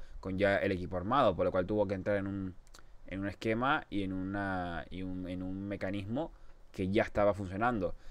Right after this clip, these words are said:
Así que la verdad, gente, me molesta, la verdad, tener directivos que, sobre todo, no sé, yo creo que el que más molesta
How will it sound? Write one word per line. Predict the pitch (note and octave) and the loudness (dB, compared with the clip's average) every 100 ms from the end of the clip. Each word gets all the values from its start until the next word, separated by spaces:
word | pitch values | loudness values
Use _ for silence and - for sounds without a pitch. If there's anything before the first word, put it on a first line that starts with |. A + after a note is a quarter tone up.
| - - - | -12 -14 -14
Así | F#2+ | -4
que | C#3 | 4
la | D3+ | 6
verdad, | C3 C3+ | 8 6
gente, | C3+ C3+ B2 C3 C3 B2 A2 G#2 F#2+ F#2 F2+ | 4 0 6 8 10 8 6 4 2 0 -2
me | F#2+ | -4
molesta, | G2 G2 G#2+ G#2+ B2 | -4 -2 -2 0 4
la | G#2+ | 6
verdad, | G2+ A#2+ A#2+ | 6 4 4
tener | G#2+ G#2+ | 2 4
directivos | A2 G#2+ F2+ A2 A2 G#2+ | 4 4 2 2 2 0
que, | A2 A2 F#2+ - - - - - - - - - - - | 0 0 -2 -10 -14 -10 -10 -10 -14 -16 -20 -14 -14 -4
sobre | A2+ | 0
todo, | G#2+ C3+ F3 - - - | 4 10 10 10 -2 -12
no | A2 C3+ | -6 -4
sé, | D#3 C3 A2+ | 0 2 4
yo | C3+ | 6
creo | E3+ | 6
que | E3 D#3 D3+ - | 6 4 4 -2
el | - - | -8 -6
que | - | -2
más | C#3+ D#3+ | 0 0
molesta | D3+ D#3 - - E3 - | 0 -2 -2 0 0 0